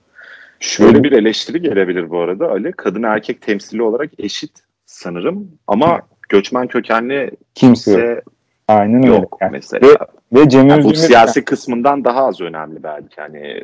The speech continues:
Speaker 2: E, ya, e, hem
Speaker 1: ama
Speaker 2: bir yandan
Speaker 1: Almanya'da önemsenen
Speaker 2: pozisyonu hak
Speaker 1: şeyler.
Speaker 2: etmek meselesi var tabii ki, pozisyonu da hak ediyor ama bir yandan da nihayetinde bir göçmen temsiliyeti açısından da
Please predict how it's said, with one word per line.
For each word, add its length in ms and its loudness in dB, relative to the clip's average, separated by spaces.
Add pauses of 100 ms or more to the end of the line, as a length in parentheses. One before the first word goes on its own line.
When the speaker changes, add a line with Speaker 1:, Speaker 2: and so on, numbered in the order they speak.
(200)
Speaker 2:
E, 140 4
ya, 160 4
e, 260 2
hem 200 6
Speaker 1:
ama 180 2
Speaker 2:
bir 40 -6
yandan 320 2
Speaker 1:
Almanya'da 400 0
önemsenen 240 0
Speaker 2:
pozisyonu 400 0
hak 140 0
Speaker 1:
şeyler. 160 2 (600)
Speaker 2:
etmek 300 -4 (380)
meselesi 480 0
var 160 2
tabii 140 -2
ki, 60 -16
pozisyonu 380 -2
da 60 4
hak 160 0
ediyor 400 0 (140)
ama 240 4
bir 80 6
yandan 580 4
da 180 2
nihayetinde 540 4
bir 100 -4
göçmen 460 2
temsiliyeti 580 2
açısından 640 0
da 200 4